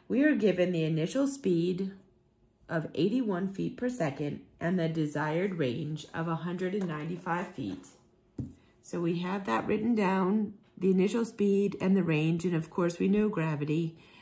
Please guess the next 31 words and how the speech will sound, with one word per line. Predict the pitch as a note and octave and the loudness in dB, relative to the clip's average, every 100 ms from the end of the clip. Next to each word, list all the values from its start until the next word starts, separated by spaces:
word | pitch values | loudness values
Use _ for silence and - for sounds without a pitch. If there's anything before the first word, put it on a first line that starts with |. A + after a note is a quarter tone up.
| - - | -12 0
We | G3 | 4
need | G3+ F#3+ | 4 2
to | F#3+ | 0
solve, | - F3 E3 E3+ E3 - | 0 2 2 2 -2 -6
um, | E3+ D#3+ D3+ | -2 0 2
we | F#3+ | 4
need | G#3+ G3 | 4 2
to | |
figure | G3 G#3 F#3 E3+ | 2 2 2 4
out | D#3+ D#3 - | 4 2 0
what | F3 D#3+ | 0 0
the | - E3+ - - | -2 -2 -2 0
angle | E3 E3 D3 D3+ | 2 2 0 0
he | E3 | 0
needs | D#3 C#3+ - | 0 0 -2
to | - E3+ | -6 -4
kick | E3+ - | -4 -4
the | D#3 | -4
ball | D3+ - - - | -2 -2 -2 -2
at. | - - - - _ _ _ _ _ _ _ _ _ _ _ _ _ | -2 -4 -8 -18 _ _ _ _ _ _ _ _ _ _ _ _ _
Here's | G3+ G3+ | 2 4
our | G#3+ A#3+ | 4 4
range | F3+ F3+ G3 | 4 4 2
equation. | G#3+ F#3+ D3+ D3 D#3 B3 C4 - - | 0 2 2 2 2 0 -2 -10 -2
Then | F#3 | 0
we | F3+ | 0
put | E3+ - A3+ F3 | -2 -2 0 2
all | - F3+ | 4 6
of | G3+ G3+ | 4 4
our | F#3+ | 4
information | F#3 G3+ G3+ F#3+ D#3+ E3 E3 E3 E3+ E3 | 4 0 2 2 2 2 2 2 2 -4